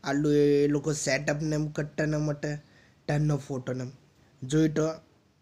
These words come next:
આટલે લખેલું ને એમ નહીં મળે આ બાજુ સ્ક્રીનમાં એમ. અને આ મારા કઈ દોસ્તને એમ મળી ગયેલા ને એમ કઈ. કઈ તેનો, તે લોકોનો એમ ઘરવાળો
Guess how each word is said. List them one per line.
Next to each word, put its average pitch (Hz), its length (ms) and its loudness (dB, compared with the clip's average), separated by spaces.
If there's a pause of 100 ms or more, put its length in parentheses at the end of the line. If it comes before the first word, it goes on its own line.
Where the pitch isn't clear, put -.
(280)
આટલે 156 300 0
લખેલું 156 520 2
ને 160 60 2
એમ 156 100 0
નહીં 151 180 2
મળે 131 300 -2
આ 120 320 -6
બાજુ 131 320 -4
સ્ક્રીનમાં 120 580 -6
એમ. 123 100 -10 (2250)
અને 139 120 -2
આ 139 120 0
મારા 143 320 -2 (120)
કઈ 143 140 0
દોસ્તને 151 520 0
એમ 147 80 0
મળી 147 320 0
ગયેલા 147 280 0
ને 147 100 -2
એમ 160 100 -6
કઈ. 170 140 -8 (840)
કઈ 139 180 -2
તેનો, 139 500 -2 (1400)
તે 143 100 0
લોકોનો 135 420 -4
એમ 131 560 -6
ઘરવાળો 151 680 0